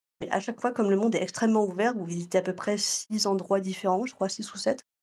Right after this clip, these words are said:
Mais à chaque fois, c'est des, des, des univers qui sont extrêmement développés. Donc, vous passez minimum, heu, je sais pas moi,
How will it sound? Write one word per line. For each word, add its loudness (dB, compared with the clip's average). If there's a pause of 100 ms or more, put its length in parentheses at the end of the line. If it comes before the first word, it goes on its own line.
(200)
Mais 6
à 4
chaque -4
fois, 2
c'est -4
des, -2
des, 0
des -4
univers 2
qui -16
sont -12
extrêmement 0
développés. 0 (280)
Donc, -6
vous -10
passez 0
minimum, 0
heu, -6
je -16
sais -18
pas -2
moi, -6